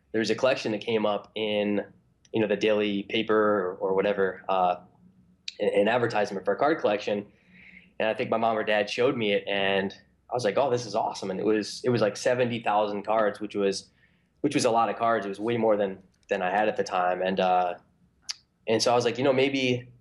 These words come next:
at the time I still wasn't thinking about the business opportunity. I was thinking maybe, uh, you know, maybe I can have the other guy buy, you know, the baseball and football and,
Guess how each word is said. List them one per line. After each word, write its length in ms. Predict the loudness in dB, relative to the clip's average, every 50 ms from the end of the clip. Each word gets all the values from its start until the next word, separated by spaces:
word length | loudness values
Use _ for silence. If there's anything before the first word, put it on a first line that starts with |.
| _ _ _ _ _ -14 -12 -10 -6 -4
at 80 | -4 -4
the 60 | 0
time 200 | 0 0 2 2
I 60 | 0
still 240 | 0 0 -2 -4 -2 -2
wasn't 220 | -2 -2 0 0 -2
thinking 180 | -2 0 0
about 200 | 0 0 -2 -2
the 60 | -2 -2
business 300 | 0 2 2 2 0 0
opportunity. 360 | -2 -2 -4 -6 -4 -2 -2
I 40 | 0
was 100 | 0 0
thinking 220 | -2 -2 0 2
maybe, 380 | 2 2 2 2 2 2 2 4
uh, 260 | 4 4 2 2 0 -4 -12 -20 _ _ _ _ _ _ _ _ _ _ _ _ _ -2
you 80 | 0 0
know, 60 | 2
maybe 260 | 2 2 4 4 4
I 60 | 2 2
can 360 | -2 -4 -6 -6 -6 -8 -12 _ _ _ _ _ -6 -2
have 200 | -2 -2 -2 0
the 100 | 0 2
other 140 | 2 2
guy 220 | 0 0 -4 -4 -6
buy, 600 | -4 -2 -2 0 0 0 0 0 0 -2 -4 -8 _ _ _ _ _ _ _ _ _ _ -4
you 80 | -2 0
know, 280 | 0 0 -2 -6 -16 _ _ _ _ _ -12
the 140 | -6 -4 -2
baseball 340 | -2 -2 -2 0 0 0 0
and 80 | 0 0
football 680 | -2 -2 0 0 0 0 0 0 -2 -2 -8 -20 _ _ -6
and, 340 | -2 -2 0 0 -2 -4 -4